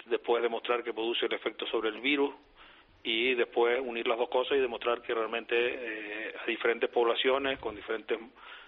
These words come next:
modelos de un poco genéticos, variaciones de tipo, sobre todo de tipo de histocompatibilidad, etcétera,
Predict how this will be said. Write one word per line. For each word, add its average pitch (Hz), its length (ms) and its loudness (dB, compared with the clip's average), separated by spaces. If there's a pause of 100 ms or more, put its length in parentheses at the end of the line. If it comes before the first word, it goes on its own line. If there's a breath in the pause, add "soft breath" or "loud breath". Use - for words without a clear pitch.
(120)
modelos 113 480 4
de 110 460 2 (360 soft breath)
un 104 140 -12
poco 113 300 0
genéticos, 127 760 2
variaciones 110 580 0
de 110 100 0
tipo, 107 300 -8
sobre 110 200 0
todo 113 200 2
de 107 60 2
tipo 110 280 -2
de 110 80 0
histocompatibilidad, 107 840 -2
etcétera, 131 440 2